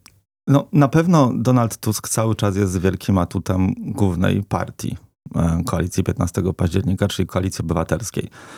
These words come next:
No, trudno sobie wyobrazić dzisiaj, szczególnie przed wyborami, jakiś taki ciąg wydarzeń, który doprowadzi do jakiejś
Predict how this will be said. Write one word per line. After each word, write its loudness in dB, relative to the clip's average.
No, -2
trudno 2
sobie -2
wyobrazić -2
dzisiaj, -2
szczególnie 2
przed -4
wyborami, 0
jakiś -2
taki -4
ciąg -2
wydarzeń, 0
który -2
doprowadzi -2
do -2
jakiejś -6